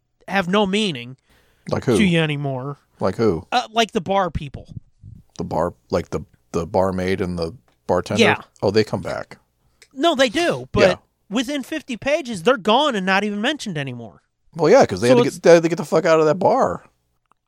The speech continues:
Speaker 1: I know, but it, it's just
Speaker 2: <laughs> Yeah, I, I, I know what you're saying.
Speaker 1: it's the pacing of it is just, like,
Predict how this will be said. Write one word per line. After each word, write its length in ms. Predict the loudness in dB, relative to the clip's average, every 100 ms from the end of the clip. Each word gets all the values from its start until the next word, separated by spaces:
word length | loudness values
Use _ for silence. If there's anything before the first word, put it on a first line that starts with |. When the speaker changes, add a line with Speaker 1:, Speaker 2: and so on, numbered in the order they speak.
| -2
Speaker 1:
I 160 | 0
know, 280 | 2 0 0
but 160 | -2 -2
it, 140 | -4 2 4
it's 160 | 4
just 360 | 2 2 0 2
Speaker 2:
<laughs> 640 | -2 -4 -6 -12 -12 _
Yeah, 180 | 0 4 4 4
I, 80 | -2
I, 20 | -4 -4
I 100 | -6
know 80 | -6
what 240 | -8 -8
you're 60 | -10
saying. 200 | -10 -12 -18 _ _ -20 -14 -10
Speaker 1:
it's 200 | -10 -4
the 120 | -2
pacing 600 | 0 0 0 -2 -2 0
of 160 | 0 0
it 120 | -2
is 160 | -4 -6
just, 240 | -8 -6
like, 340 | -4 -4 -4